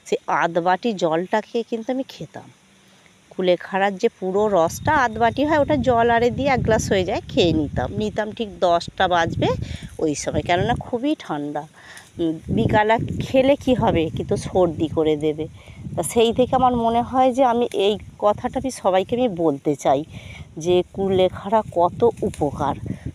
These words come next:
শরীরের মধ্যে, যাতে শরীরে একদমই রক্ত নেই, কিন্তু এই কুলেখাড়াটা খেলে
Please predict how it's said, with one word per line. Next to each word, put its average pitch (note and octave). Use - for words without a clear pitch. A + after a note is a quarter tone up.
শরীরের F#3+
মধ্যে, D#3
যাতে F3
শরীরে F#3
একদমই F#3+
রক্ত -
নেই, F#3
কিন্তু G#3
এই G3+
কুলেখাড়াটা F#3
খেলে A#3+